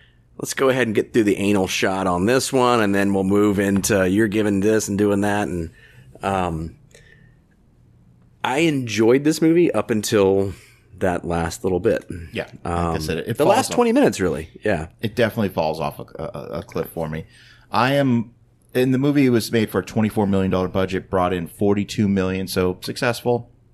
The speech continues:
Speaker 2: Didn't have much of a life on home video.
Speaker 1: Yeah, I would
Speaker 2: Um,
Speaker 1: imagine.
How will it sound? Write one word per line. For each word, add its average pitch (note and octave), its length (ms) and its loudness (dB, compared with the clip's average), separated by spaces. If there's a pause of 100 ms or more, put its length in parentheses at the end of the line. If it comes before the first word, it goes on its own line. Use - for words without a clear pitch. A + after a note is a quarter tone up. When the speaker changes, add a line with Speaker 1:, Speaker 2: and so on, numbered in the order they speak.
(140)
Speaker 2:
Didn't C3 200 0
have B2 200 -4
much A#2 180 -2
of A2 60 -6
a G#2+ 40 -2
life G2+ 320 0
on F#2+ 400 -2
home G2 220 -2
video. F#2 460 -2 (120)
Speaker 1:
Yeah, D#2+ 380 -4 (160)
I - 60 -2
would E2+ 100 0
Speaker 2:
Um, E2 180 0
Speaker 1:
imagine. D#2+ 260 -6